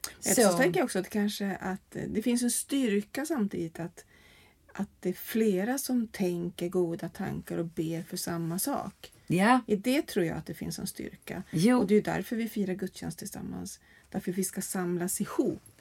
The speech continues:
Speaker 1: alla vi som vill tänka på en god sak just då, då
Speaker 2: Absolut, och det är ju någonting
Speaker 1: Mm.
Speaker 2: helt
Speaker 1: Det är
Speaker 2: annat.
Speaker 1: något annat,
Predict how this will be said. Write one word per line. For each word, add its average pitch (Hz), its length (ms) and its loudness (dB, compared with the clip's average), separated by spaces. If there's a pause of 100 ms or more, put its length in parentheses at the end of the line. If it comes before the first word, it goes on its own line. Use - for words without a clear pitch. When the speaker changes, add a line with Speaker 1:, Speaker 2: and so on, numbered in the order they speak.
(360)
Speaker 1:
alla 190 220 2
vi 185 220 -2
som 196 200 -2
vill 185 180 0
tänka 202 360 -2
på 180 180 -2 (120)
en 185 420 0
god 175 320 -4
sak - 480 -8
just - 260 -10
då, - 260 -8
då 214 180 -6
Speaker 2:
Absolut, 226 500 2
och 202 100 8
det 226 80 8
är 240 60 10
ju 214 80 10
någonting 220 300 6
Speaker 1:
Mm. 233 100 4
Speaker 2:
helt 214 160 4
Speaker 1:
Det - 60 -2
är - 40 4
Speaker 2:
annat. 220 320 6
Speaker 1:
något 233 100 2
annat, 180 240 0